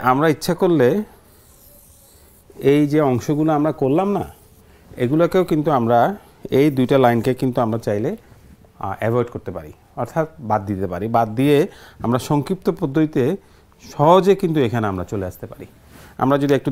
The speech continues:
দেখি কিভাবে আমরা সেটা করতে পারি, তাহলে আমরা, কারণ আমাদের একটু যদি অনেক পরীক্ষায় তোমাদের সময় একটু কম থাকবে, নির্ধারিত সময়ের মধ্যে যদি করতে হয়, তাহলে এত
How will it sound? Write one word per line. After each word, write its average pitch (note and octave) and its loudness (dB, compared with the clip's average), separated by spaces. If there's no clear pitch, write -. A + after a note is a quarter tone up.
দেখি B2 0
কিভাবে B2+ 0
আমরা B2 -2
সেটা B2 -4
করতে C3+ -4
পারি, A2+ 2
তাহলে G#2+ -6
আমরা, A2+ -2
কারণ A2+ 2
আমাদের B2 2
একটু G3 -4
যদি B2+ 2
অনেক A2+ 0
পরীক্ষায় A#2+ -2
তোমাদের A#2 0
সময় A#2 0
একটু A2 -8
কম A2 2
থাকবে, G#2 0
নির্ধারিত A#2 0
সময়ের A2+ 0
মধ্যে G#2+ -2
যদি G#2 -2
করতে C3+ -4
হয়, A2+ -2
তাহলে B2 -2
এত B2 -2